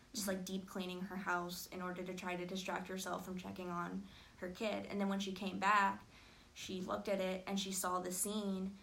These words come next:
and she absolutely freaked out. And then all of a sudden the doorbell rang,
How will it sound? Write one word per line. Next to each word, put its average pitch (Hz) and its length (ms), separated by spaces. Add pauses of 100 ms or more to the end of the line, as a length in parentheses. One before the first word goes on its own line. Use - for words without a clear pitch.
(240)
and 185 440
she - 180
absolutely 190 500
freaked 185 320
out. 196 380
And 190 100
then 190 80
all 190 200
of 180 60
a 190 40
sudden 196 320
the 185 80
doorbell 190 380
rang, 185 460